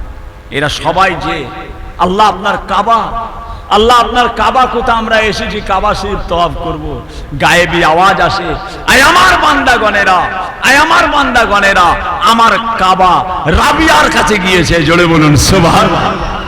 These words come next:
দেখেছেন, আল্লাহর ওলিদের সম্মানটা ছোট নয়। কাবাকে আল্লাহ পাঠিয়েছে রাবিয়ার কাছে। পাঞ্জাবে শুয়ে আছে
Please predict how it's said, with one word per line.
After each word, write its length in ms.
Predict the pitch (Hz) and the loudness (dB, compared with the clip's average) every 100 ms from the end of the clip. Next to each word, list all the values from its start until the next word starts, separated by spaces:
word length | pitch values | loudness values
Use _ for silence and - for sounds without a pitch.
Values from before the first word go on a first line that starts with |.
| - - | -8 -6
দেখেছেন, 640 | 170 196 196 196 208 190 196 202 - - - - - | -4 -4 -2 -2 -4 -8 -12 -16 -20 -20 -20 -14 -4
আল্লাহর 340 | 147 165 165 | -2 0 0
ওলিদের 340 | 160 175 175 160 | 0 -2 -4 -4
সম্মানটা 720 | - 165 160 165 170 175 170 | -4 -4 -4 -6 -6 -4 -6
ছোট 340 | - 165 175 | -6 -6 -6
নয়। 300 | 180 123 110 - - - - - - | -8 -8 -10 -12 -14 -16 -18 -12 0
কাবাকে 500 | 190 214 247 214 240 | 2 4 2 0 0
আল্লাহ 320 | 226 226 220 214 | -2 -2 -4 -2
পাঠিয়েছে 460 | 208 - 196 175 | -2 -2 -4 -2
রাবিয়ার 440 | 165 151 147 151 123 | 0 0 0 -2 -4
কাছে। 300 | 101 - - - - - - - - - - - - - - - - - - - | -8 -10 -12 -14 -14 -16 -18 -20 -20 -18 -14 -14 -14 -16 -16 -18 -20 -18 -16 -2
পাঞ্জাবে 480 | 156 175 185 202 196 | 0 0 0 0 0
শুয়ে 240 | - 202 | -2 -2
আছে 300 | 214 220 247 | 0 0 -2